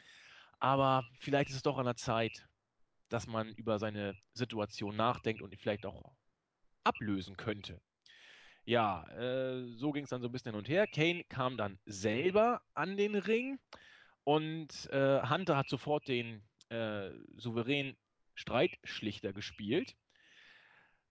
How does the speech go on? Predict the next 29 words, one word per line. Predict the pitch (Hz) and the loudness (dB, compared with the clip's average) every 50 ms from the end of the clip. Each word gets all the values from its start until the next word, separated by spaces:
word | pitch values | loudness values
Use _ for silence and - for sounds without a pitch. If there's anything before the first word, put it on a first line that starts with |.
| _ - | _ -2
Und | 156 156 151 | -2 0 0
so | 190 | 0
ging's | 190 214 220 185 - | 0 0 0 0 2
eigentlich | - 170 190 202 196 185 185 | 2 2 2 2 2 2 2
auch | 180 | 2
die | - - 175 | 2 2 4
ganze | 180 185 208 226 208 - 214 190 | 4 4 4 4 0 -4 -6 -6
Zeit | - - - 156 160 170 175 175 - - - _ | -6 -2 2 4 4 6 4 2 0 -4 -10 _
hin | - 151 160 160 | -2 -2 -2 -2
und | - 127 135 131 101 101 | -4 -8 -8 -8 -6 -4
her. | 110 101 98 98 | -2 -2 -2 -2
Man | 104 117 127 | -4 -4 -4
wusste | 165 208 190 - 185 | -4 -4 -4 -6 -6
nicht | 175 147 | -8 -4
so | - 160 156 | -4 -4 -4
genau, | 165 156 147 147 139 | -2 0 0 0 0
worauf's | 131 135 117 117 117 - - | 0 0 0 0 0 0 -2
hinausläuft. | 113 110 131 185 240 240 - 226 226 202 - - | -2 0 2 2 2 2 2 2 2 2 2 0
Hunter | 143 175 190 175 165 | 0 2 2 2 2
meinte, | 165 156 156 147 127 107 | 4 2 0 0 0 0
"Na | 104 104 | 0 0
ja, | 107 107 117 151 175 180 165 - _ _ _ | 2 2 2 2 2 0 -2 -6 _ _ _
Kane, | - 196 202 - - - 185 190 185 190 180 | -2 -2 -2 -2 -2 0 0 2 2 0 0
äh, | - 127 127 127 120 117 | -2 0 0 -2 -2 -2
wir | - 127 | 0 2
haben | 117 139 196 - | 2 2 0 0
zwar | - 160 139 | -2 -2 -2
einen | 135 139 | -2 0
Champion, | - - 156 190 - - 175 175 180 170 | 2 2 2 2 2 0 0 0 0 -4